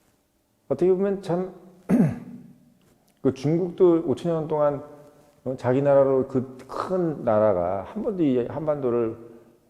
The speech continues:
어, 병합을 못했지 않습니까? 일본도 결국은 뭐 그럴 뻔 하다가 결국 못한 거고, 어, 한-, 한민족이 워낙 강하니까. 임진왜란 때도 그렇고. 그러니까 이 국민이 워낙 눈치도 빠르고 기민하고,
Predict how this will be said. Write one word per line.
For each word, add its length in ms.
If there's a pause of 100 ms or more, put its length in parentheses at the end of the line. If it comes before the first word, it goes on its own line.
(140)
어, 300
병합을 400
못했지 300
않습니까? 520 (480)
일본도 340
결국은 440
뭐 240
그럴 240
뻔 160
하다가 280
결국 240
못한 380
거고, 320 (240)
어, 160 (220)
한-, 280
한민족이 420
워낙 200
강하니까. 640 (340)
임진왜란 460
때도 180
그렇고. 560 (640)
그러니까 200
이 120
국민이 640
워낙 260
눈치도 380
빠르고 340
기민하고, 600